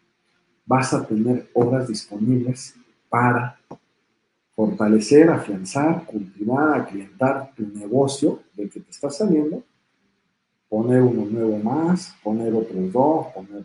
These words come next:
tres, hacer lo que tú requieras hacer. La mentalidad de cualquier emprendedor es seguir creciendo, clonarse.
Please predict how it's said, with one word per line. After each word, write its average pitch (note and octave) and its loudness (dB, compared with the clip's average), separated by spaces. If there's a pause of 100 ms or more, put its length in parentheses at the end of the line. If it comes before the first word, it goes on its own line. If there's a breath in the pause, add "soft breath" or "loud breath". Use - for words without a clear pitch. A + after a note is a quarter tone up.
(120)
tres, D#3+ 4
hacer D#3+ 2
lo A#2+ 0
que A2 -6
tú - -2
requieras C3 -4
hacer. - -20 (380)
La B2+ 2
mentalidad C#3 4
de G#3+ 6
cualquier C#3 2
emprendedor A2+ -2 (720)
es C#3+ 2
seguir B2 -2
creciendo, G#2 -6 (220)
clonarse. B2 -4